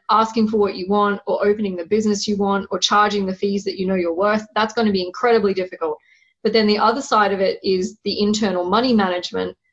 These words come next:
So you can earn a quarter of a million dollars next year, but if you don't have a value on you, you're not gonna keep it. And so you're not gonna save it. So we take twenty percent off the top of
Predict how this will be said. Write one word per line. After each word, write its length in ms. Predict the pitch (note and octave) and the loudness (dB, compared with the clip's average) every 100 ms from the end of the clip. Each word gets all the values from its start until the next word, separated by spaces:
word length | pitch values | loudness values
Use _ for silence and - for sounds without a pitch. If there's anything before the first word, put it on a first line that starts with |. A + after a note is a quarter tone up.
| - | -6
So 140 | G3+ | 0
you 260 | G3 G3+ A#3+ | 0 0 0
can 160 | B3+ | 0
earn 380 | G#3+ G#3+ G#3 G3+ | 2 2 2 0
a 80 | G#3+ | -2
quarter 240 | G#3 G#3+ | 2 2
of 60 | G3+ | 2
a 40 | |
million 260 | G3 F#3+ F#3 | 0 0 0
dollars 280 | G#3 B3+ C4 | 2 2 0
next 260 | A3 G3 G3+ | 0 0 0
year, 180 | F#3 | 0
but 120 | F#3+ G3 | 0 -2
if 140 | F#3+ | 0
you 60 | A3+ | 0
don't 120 | A#3+ | 2
have 180 | A3+ G3 | 0 0
a 60 | |
value 440 | F3+ F3+ G#3 G#3+ G3+ | 0 0 2 2 2
on 160 | F#3 | -2
you, 320 | F3 G3+ C#4 D#4+ _ | -2 -2 -2 -4 _
you're 100 | A3+ | -2
not 120 | B3 | 0
gonna 160 | A#3 G3 | 0 -2
keep 240 | - A#3+ | -2 -4
it. 180 | G3 A3 _ _ - | -2 -6 _ _ -6
And 80 | |
so 60 | G#3 | 0
you're 140 | G#3 | 2
not 140 | G#3+ A3+ | 2 2
gonna 180 | A3+ G3 | 0 -2
save 280 | - G#3+ | 0 0
it. 180 | F#3 F3+ | 0 -4
So 100 | - | -4
we 80 | C4 | 0
take 180 | D#4+ - | 0 0
twenty 240 | A#3+ C4+ | -2 -2
percent 340 | B3+ A#3 G#3 G#3+ | -2 -2 -2 -2
off 160 | A#3+ A#3+ | -4 -2
the 80 | |
top 180 | A#3 A3+ | -2 -2
of 100 | G3 | -2